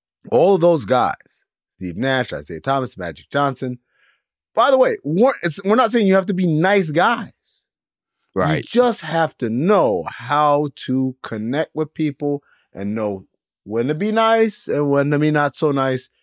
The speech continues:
Speaker 1: in order to get the desired effect. They have to like you on some level. And I don't know if Trae's doing either of those things, either the off-the-court things of leadership and structure and checking in on people and all that stuff, which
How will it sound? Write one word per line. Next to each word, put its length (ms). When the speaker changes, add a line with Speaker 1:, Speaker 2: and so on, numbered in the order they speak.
Speaker 1:
in 100
order 120
to 60
get 160
the 80
desired 420
effect. 340
They 200
have 300
to 80
like 400
you 160
on 100
some 360
level. 280
And 180
I 120
don't 120
know 160
if 80
Trae's 340
doing 240
either 300
of 120
those 200
things, 260
either 140
the 200
off-the-court 680
things 320
of 200
leadership 520
and 100
structure 580
and 120
checking 360
in 120
on 260
people 640
and 140
all 140
that 260
stuff, 420
which 300